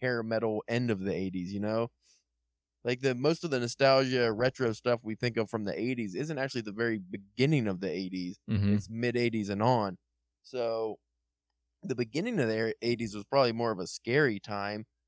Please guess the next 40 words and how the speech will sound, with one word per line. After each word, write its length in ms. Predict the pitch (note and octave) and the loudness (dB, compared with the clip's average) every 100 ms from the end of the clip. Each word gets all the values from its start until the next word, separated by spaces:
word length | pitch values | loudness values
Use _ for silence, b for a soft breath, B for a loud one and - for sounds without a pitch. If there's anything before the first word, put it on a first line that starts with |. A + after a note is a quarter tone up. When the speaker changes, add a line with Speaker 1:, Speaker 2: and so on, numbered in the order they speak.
| _ _ _ G2 | _ _ _ -4
Speaker 1:
Uh, 380 | G2+ F#2+ G2 - _ _ _ - | -2 0 -2 -6 _ _ _ -12
but 120 | B2 | -2
then, 360 | C3+ B2+ B2 G2+ | 0 0 -4 -8
you 80 | C3 | -4
know, 220 | A2 G#2+ | -2 -2
once, 280 | A2 A#2+ A#2 | -4 -4 -2
like, 160 | A2 | -4
we 280 | G2 G2 A#2+ | -4 -4 0
had 160 | A2+ G2 | 0 2
Reagan 340 | A2+ B2+ A#2+ | 2 2 0
get 160 | A2 G#2+ | 0 0
into 200 | G#2+ G#2+ | 0 4
office, 440 | G2+ G#2+ - G#2+ G#2 | 6 6 4 -2 -2
and 140 | G#2 | -6
then, 300 | G#2 G#2 G2+ | -6 -8 -6
like 180 | G#2 G2+ | -6 -6
you 100 | A2 | -4
said 200 | A#2 G2 | -2 0
about 180 | G#2 - | 0 0
the 80 | D#2 | 0
aids 280 | A2 B2 | 0 2
epide-, 420 | A2+ E2 F2 G#2 G2+ F#2+ | 0 -2 -4 -4 -4 -2
uh, 240 | G#2+ G2 - - | 0 0 -4 -2
epidemic 560 | B2 A2+ G2+ A2 G#2 - - | 0 0 -2 0 -2 -6 -8
came 320 | A2+ G#2 G2+ | -6 -4 -4
about, 420 | G2+ G2+ G2+ - _ _ _ _ | 0 4 4 0 _ _ _ _
we 140 | - A#2+ | -2 4
had 160 | A#2+ | 6
a 60 | A2 | 6
lot 200 | A2+ A2 | 6 6
of 100 | G#2 | 4
people 580 | A#2+ A2 G#2 G#2 G2+ G#2 _ _ _ _ | -2 -2 -4 -6 -6 -10 _ _ _ _
who 120 | A#2+ | -4
were 180 | A2+ A2 | -2 -2
very 240 | A2 B2 A2+ | 0 0 0
afraid 420 | - A#2+ A2+ G2+ | -2 0 0 -2
of 160 | F#2 - _ | -6 -8 _
everything 560 | - E3 D3+ F#2+ G2+ - | 0 2 2 0 -6 -10
going 300 | G2+ G2 - G2 | -8 -8 -8 -12
on. 200 | - | -16